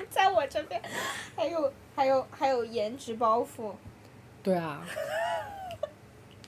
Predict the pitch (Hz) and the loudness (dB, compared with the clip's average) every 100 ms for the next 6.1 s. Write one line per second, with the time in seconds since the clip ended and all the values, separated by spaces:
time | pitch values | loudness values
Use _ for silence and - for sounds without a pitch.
0 | - - - - - - 302 262 190 190 | -20 -20 -20 -14 0 8 12 12 12 12
1 | 269 262 226 269 220 175 214 202 - 285 | 12 10 10 10 10 8 6 6 6 6
2 | 247 196 196 202 - 277 196 202 240 233 | 6 6 4 2 6 10 10 12 12 12
3 | 247 226 262 269 285 262 202 190 240 226 | 10 10 10 10 10 10 8 8 6 6
4 | - - 277 302 220 196 240 247 202 - | -6 -8 8 10 10 10 8 8 6 2
5 | - 247 220 220 - 233 214 170 196 196 | 4 8 8 6 4 8 8 10 12 12